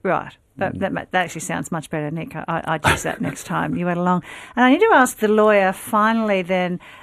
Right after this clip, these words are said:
Speaker 1: um, what she thinks about the, uh, the Santa,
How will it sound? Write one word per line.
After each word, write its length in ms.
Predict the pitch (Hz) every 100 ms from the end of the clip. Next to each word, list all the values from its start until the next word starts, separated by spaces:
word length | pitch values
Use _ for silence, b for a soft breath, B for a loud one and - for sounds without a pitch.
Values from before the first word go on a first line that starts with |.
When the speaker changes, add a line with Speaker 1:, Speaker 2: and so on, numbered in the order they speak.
| -
Speaker 1:
um, 260 | 208 202 -
what 320 | 208 233 -
she 340 | - 269 262
thinks 560 | 269 262 196 190 - - -
about 380 | 196 196 185 - 185
the, 600 | 170 170 196 190 190 - -
uh, 300 | 180 180 -
the 120 | 185
Santa, 920 | 175 - - 208 220 220 202 170 180